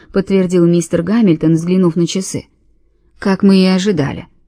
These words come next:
Доукинс должен был встретить его на станции с десятичасового поезда. Миссис Таунсенд держит ужин горячим. Неси его наверх». Альфред кивнул, переводя дыхание.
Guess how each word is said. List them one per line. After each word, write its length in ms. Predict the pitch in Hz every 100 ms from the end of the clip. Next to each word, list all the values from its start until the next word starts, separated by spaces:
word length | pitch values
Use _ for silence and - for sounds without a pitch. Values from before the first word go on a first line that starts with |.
| _ _ - - -
Доукинс 600 | - 202 214 214 196 202
должен 360 | 185 196 190 190
был 120 | 185
встретить 420 | 180 185 185 180
его 160 | 190 185
на 160 | 180 175
станции 680 | - 240 220 - 151 -
с 80 | 160
десятичасового 840 | 175 175 - 214 190 - 196 202 220
поезда. 520 | 151 123 135 - 160 _ _ _ _ _ _ _ _ _
Миссис 440 | - 180 170 170 -
Таунсенд 560 | 202 220 160 - 147 - - _
держит 480 | 196 208 220 202 208
ужин 260 | 208 208
горячим. 500 | 190 202 208 151 139 - _ _ _
Неси 480 | - 185 196 190 180
его 140 | 139 135
наверх». 420 | 135 117 - - _ _ _ _ _ _ _ _ _ _ _ _ _ _ - - - _ -
Альфред 500 | 233 233 - 247 -
кивнул, 500 | 269 262 220 156 -
переводя 440 | 170 165 160 294
дыхание. 540 | 175 165 160 139 135